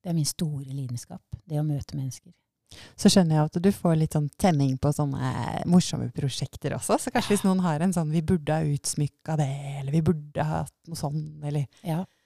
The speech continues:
Speaker 2: det
Speaker 1: utsmykning
Speaker 2: kan
Speaker 1: er jo
Speaker 2: være
Speaker 1: veldig kult. Jeg har jo gjort en del av det, og det er jo det som er fint, og det som jeg trenger, det er jo fullstendig frie tøyler, og det er jeg best på,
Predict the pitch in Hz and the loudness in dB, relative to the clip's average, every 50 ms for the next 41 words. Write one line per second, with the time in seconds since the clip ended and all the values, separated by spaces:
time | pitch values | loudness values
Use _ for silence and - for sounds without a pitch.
0 | _ - 196 180 160 - - 220 214 - - 254 262 - - 165 156 151 156 165 | _ -8 -6 -6 -6 -4 -4 -4 -2 -2 0 0 2 2 4 4 4 4 4 4
1 | 170 170 165 160 143 131 139 139 - 202 208 - 202 185 190 208 208 165 - - | 4 2 2 2 0 -2 -4 -4 -4 -6 -6 -6 -6 -6 -4 -4 -6 -6 -8 -6
2 | - 170 160 151 147 156 165 170 185 208 233 220 190 190 226 233 190 147 151 170 | -6 -4 -4 -4 -4 -4 -2 -2 0 0 0 0 0 0 0 0 0 0 0 0
3 | 180 185 - - - - - - - - - - - - - _ _ - 208 190 | 0 -2 -4 -8 -18 -20 -20 -20 -20 -20 -20 -20 -20 -20 -20 _ _ -8 -6 -4
4 | - 220 202 185 - - 240 240 262 262 247 - 208 202 196 175 196 196 185 180 | -2 -2 -4 -4 -4 -4 -4 0 0 0 -2 -2 -4 -4 -2 -2 -2 -2 0 0
5 | 147 151 170 160 - - 202 196 202 214 240 226 214 196 180 170 170 180 185 - | 0 0 -2 -2 -2 0 0 0 2 0 0 0 0 -2 -2 -2 -2 -2 -4 -2
6 | - - 196 185 180 - - - - - - 143 147 151 170 185 - 190 175 165 | -2 -2 -2 -2 -2 -2 -2 -4 -2 -2 0 0 0 0 -2 -4 -4 -2 -2 -4
7 | 175 - 175 156 151 165 202 202 190 180 180 170 151 139 147 160 165 - 139 - | -2 0 0 0 0 0 -2 -2 -2 -2 -2 -4 -2 -2 -4 -2 -2 -2 -4 -4
8 | - - - - - 190 185 | -6 -8 -6 -4 -2 0 0